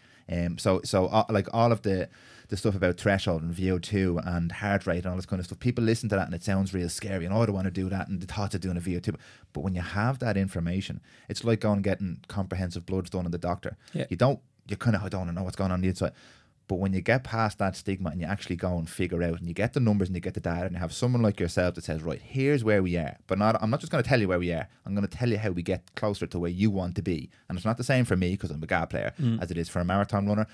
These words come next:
Speaker 1: as it is for Mary, who's just doesn't do enough exercise and sits on the couch. But what I love about this is it's applicable to everybody, because you can take all these numbers and all of this data and all this science, and you can then actively track where you're going.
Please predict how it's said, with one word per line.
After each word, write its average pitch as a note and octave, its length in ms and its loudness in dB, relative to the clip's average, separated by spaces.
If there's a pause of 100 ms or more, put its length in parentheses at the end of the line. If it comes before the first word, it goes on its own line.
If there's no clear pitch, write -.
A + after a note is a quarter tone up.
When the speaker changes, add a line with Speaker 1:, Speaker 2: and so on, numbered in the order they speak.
(140)
Speaker 1:
as F2+ 160 -4
it F2 60 -2
is F2+ 120 -2
for F2 120 0
Mary, F2+ 500 2
who's F2 220 -2
just F2+ 320 -4 (420)
doesn't G2 240 -2
do F#2 160 2
enough F2+ 220 -2
exercise E2+ 480 0
and E2+ 100 -4
sits E2+ 180 -4
on E2 60 -4
the E2+ 80 -4
couch. E2+ 340 -6 (440)
But F#2 80 2
what F2 160 4
I F#2 80 4
love A2+ 200 6
about G2 280 2
this G2 240 2
is D#2 260 -2 (280)
it's - 120 -6
applicable A#2 480 0
to - 160 -6
everybody, E2+ 460 -4
because F2 260 -6
you F2 60 -4
can E2+ 140 -4
take A#2+ 220 0
all A2 200 4
these G2 200 2
numbers F#2+ 520 2 (340)
and F2 140 -4
all F#2 120 2
of F2+ 80 0
this F#2+ 140 -2
data F2+ 320 0
and E2+ 120 -2
all F#2 100 -4
this G2 160 -4
science, F2+ 400 -4
and F#2+ 120 -6
you F2+ 80 -2
can E2+ 180 -4
then F#2 320 -2 (340)
actively A#2 580 -2
track G#2 440 0 (180)
where F2+ 160 0
you're F2+ 160 0
going. F2 280 -2